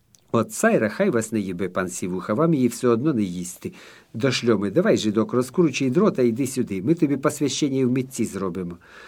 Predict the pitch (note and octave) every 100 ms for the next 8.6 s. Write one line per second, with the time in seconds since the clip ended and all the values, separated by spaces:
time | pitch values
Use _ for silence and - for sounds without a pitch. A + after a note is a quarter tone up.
0 | - - - C4+ F#3+ D#3+ - F#3 E3 D3
1 | B2 E3+ G#3+ C3+ B2+ F3 D3+ C#3+ A#2+ D3
2 | B2 G2+ F#2 F2+ B2 C#3+ C3 B2+ E3+ E3
3 | C3 - A#2+ C#3 C#3+ B2+ - B2 F#2 F2+
4 | G#2 A2 A#2 B2+ - B2+ A2+ - A2+ A#2
5 | G#2+ - G#2 F#2+ F2+ - - - - C3
6 | C3 E3 F#3+ D3+ C3 C3 B2+ A#2+ A#2+ B2
7 | A2+ D#3+ - A#2+ B2 A#2 - A#2+ F#2+ G#2+
8 | F#2+ F2+ - F2+ E2 F2